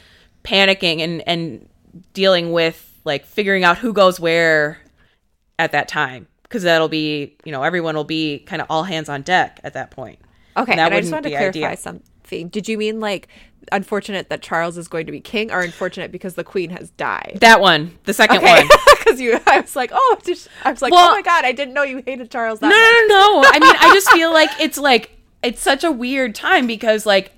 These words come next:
Speaker 2: Yeah.
Speaker 1: obviously, I'm, I haven't, you know, I, I don't, I don't think that Prince Charles is the best human being who's ever lived.
Speaker 2: Oh,
Speaker 1: And I'm,
Speaker 2: oh.
Speaker 1: but, like,
Speaker 2: <laughs>
Speaker 1: honestly, I don't, I don't really, I don't hate him. And I do think
Speaker 2: Yeah.
Speaker 1: he should be king.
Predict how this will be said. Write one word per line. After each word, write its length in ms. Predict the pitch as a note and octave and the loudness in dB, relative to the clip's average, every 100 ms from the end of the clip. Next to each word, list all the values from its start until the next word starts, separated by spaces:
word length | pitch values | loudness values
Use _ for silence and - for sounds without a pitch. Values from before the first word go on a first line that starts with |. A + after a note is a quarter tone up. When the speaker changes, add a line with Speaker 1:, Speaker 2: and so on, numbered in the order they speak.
| - | -2
Speaker 2:
Yeah. 80 | B3 | 0
Speaker 1:
obviously, 800 | B3+ C#4+ C#4 B3+ A#3+ A3+ G#3+ - _ _ | 2 0 -6 -6 -6 -4 -4 -6 _ _
I'm, 140 | G#3+ A3 | -4 0
I 80 | G#3+ | 2
haven't, 320 | A#3 A3+ G#3+ _ _ _ _ _ _ _ | 2 0 -12 _ _ _ _ _ _ _
you 160 | A#3+ A#3 | -8 0
know, 120 | F#3 | 2
I, 240 | G3 G#3 G#3 F#3+ E3+ - _ - _ _ _ _ - | 4 2 0 -8 -14 -18 _ -20 _ _ _ _ -4
I 60 | |
don't, 280 | C#4 A3+ G#3 - _ G#3+ | 2 2 0 -6 _ 0
I 80 | |
don't 220 | A3 A3 A3 | 2 0 0
think 140 | G#3+ | 0
that 140 | G3 - | 0 0
Prince 200 | G3+ - | -6 0
Charles 260 | F#3+ F#3 | 0 0
is 140 | G3+ E3+ | -4 -8
the 100 | E3+ | -2
best 260 | E3+ F3 | -2 -2
human 240 | A3 E3+ E3+ | -6 -6 -4
being 260 | E3+ E3 | -4 -4
who's 140 | G#3+ E3 | -4 -4
ever 200 | D#3 D3 | -2 -2
lived. 380 | D3 D3 D3+ _ _ _ - | -2 -2 -6 _ _ _ -6
Speaker 2:
Oh, 100 | C#4+ | 0
Speaker 1:
And 120 | G3 F3 | 2 4
I'm, 240 | F3+ F3 | 4 2
Speaker 2:
oh. 160 | A#3+ C4 | -4 4
Speaker 1:
but, 180 | A3+ A3+ | 4 6
like, 260 | G#3 D4+ | 4 4
Speaker 2:
<laughs> 40 | - | 4
Speaker 1:
honestly, 380 | B3+ B3+ - G#3+ | 4 4 4 4
I 100 | G3+ | 4
don't, 440 | A3 G#3+ G3+ F#3+ - | 4 4 4 2 0
I 80 | G#3 | 2
don't 240 | A3 G#3+ | 4 4
really, 440 | G3+ F#3+ F3+ E3 - | 4 2 2 -2 -4
I 80 | F#3 | -4
don't 260 | F3+ E3 C#3+ _ - | 0 -2 -4 _ -14
hate 300 | - E3 - | -6 -6 -4
him. 280 | E3 D#3 - | -6 -4 -4
And 160 | F#3+ | 0
I 100 | F#3+ | 0
do 120 | G#3 A3+ | 2 0
think 120 | G4+ | 0
Speaker 2:
Yeah. 180 | D#4 G#3 | 0 -2
Speaker 1:
he 80 | |
should 240 | A3 G#3+ F#3+ | -2 -4 -4
be 140 | F3+ | -6
king. 280 | - A#3 | -4 -4